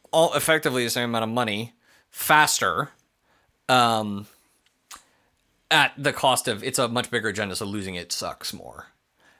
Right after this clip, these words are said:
Um, but the fact that you also get that ability, even if the runner steals it,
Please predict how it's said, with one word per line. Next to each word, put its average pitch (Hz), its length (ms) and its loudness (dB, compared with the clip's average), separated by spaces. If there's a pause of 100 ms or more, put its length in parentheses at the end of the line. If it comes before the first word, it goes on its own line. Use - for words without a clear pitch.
(160)
Um, 87 400 -4 (100)
but - 100 -2
the 135 60 -4
fact 156 220 4
that 143 80 -10
you 127 120 -6
also 131 520 0
get 117 200 -4
that 110 140 0
ability, 101 580 -6
even 110 180 -4
if 104 80 -8
the 101 60 -10
runner 101 240 -4
steals 214 340 2
it, 330 220 0